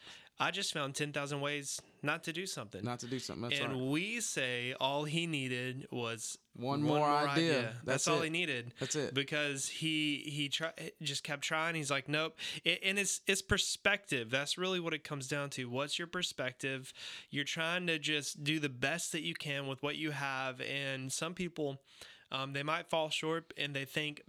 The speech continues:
Speaker 1: because of that, "Wow, I'm failing. I need to go a different route."
Speaker 2: Yeah.
Speaker 1: That's
Speaker 2: Well,
Speaker 1: not what we're saying today. We're saying all, all you might need to keep persisting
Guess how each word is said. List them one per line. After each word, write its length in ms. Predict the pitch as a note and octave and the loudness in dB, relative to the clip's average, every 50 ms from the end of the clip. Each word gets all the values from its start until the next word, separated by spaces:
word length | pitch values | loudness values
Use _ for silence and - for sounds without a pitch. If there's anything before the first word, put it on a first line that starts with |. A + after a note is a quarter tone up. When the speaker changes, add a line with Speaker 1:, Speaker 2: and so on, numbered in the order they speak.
| D3+ | -6
Speaker 1:
because 460 | C#3 C3+ C3 B2+ - E3+ E3+ F#3+ G3 F#3 | -4 -4 -4 -4 -4 -4 -4 -2 -2 -2
of 160 | D#3+ C3 A#2+ | -4 -2 -4
that, 340 | A#2+ A#2+ A#2 B2+ - - - - - - - _ _ | -4 -4 -4 -4 -6 -10 -14 -20 -20 -20 -20 _ _
"Wow, 300 | C3 C#3 D3+ D#3 C#3 C3 | 0 0 0 2 0 0
I'm 80 | C#3 C3+ | -2 -4
failing. 600 | - - - C#3+ D3 D3 C#3+ C3+ A#2+ A#2+ A#2+ B2 - - - | -6 -4 -2 -2 0 -2 -2 -4 -4 -6 -8 -10 -12 -12 -6
I 160 | - C3 C#3 | -4 -2 -2
need 200 | D3+ D3 C#3+ C#3 | -2 -2 -4 -4
to 80 | - B2+ | -4 -4
go 140 | C3 B2+ | -2 -4
a 40 | B2 | -4
different 300 | A#2 B2 A#2 - G#2+ G#2+ | -4 -6 -6 -6 -6 -4
route." 340 | A2+ A#2+ B2 A#2 F#2 D2+ - _ | -4 -4 -4 -6 -6 -8 -10 _
Speaker 2:
Yeah. 300 | - C#3 C#3+ C3 A#2+ A2+ - - _ _ - C3 | 0 2 4 4 2 0 -2 -8 _ _ -10 -6
Speaker 1:
That's 300 | C3+ C3 D#3 D#3+ E3 C#3 | -2 0 0 2 2 4
Speaker 2:
Well, 140 | C3 C3+ - | 4 4 4
Speaker 1:
not 100 | D3 D3 | 4 2
what 140 | D3 D3 | 0 0
we're 80 | C3+ B2+ | 0 0
saying 320 | B2 - D#3 D3+ D3+ C#3+ | 0 0 -2 -2 -2 -2
today. 340 | A#2+ A2+ A2 G#2+ G#2 A#2+ B2 - _ - | -2 -4 -4 -4 -6 -8 -10 -14 _ -2
We're 100 | C#3+ D3+ | -2 -2
saying 380 | D3+ - F3 E3 D3+ C#3+ C3+ C3 - | 0 -2 -2 -2 -2 -2 -4 -4 -2
all, 260 | D3+ D#3 D#3+ D#3 - _ _ _ - | -2 -2 -2 -2 -6 _ _ _ 0
all 240 | D#3 D#3 E3+ F#3 G3 | 2 2 4 4 2
you 240 | G3+ G3 G3 G3+ G3 | 2 2 0 0 2
might 320 | F#3 F3+ F3+ F#3+ G3 - | 4 4 4 4 2 0
need 600 | F3+ F3 G3 A3 A3+ G3 D#3+ C#3 C3+ C3+ C#3+ D3+ - - _ | 2 2 2 2 2 2 2 2 0 0 -2 -6 -10 -10 _
to 100 | - C#3+ | -4 -4
keep 320 | C3+ - - F3 F3 - - | -2 0 -2 -2 -2 -2 -2
persisting 720 | F#3 F#3 - - G#3 G3+ - - - D3+ C#3 C3+ C#3 C3+ | -2 0 0 0 -2 -2 -2 -2 -2 -4 -2 -2 -4 -6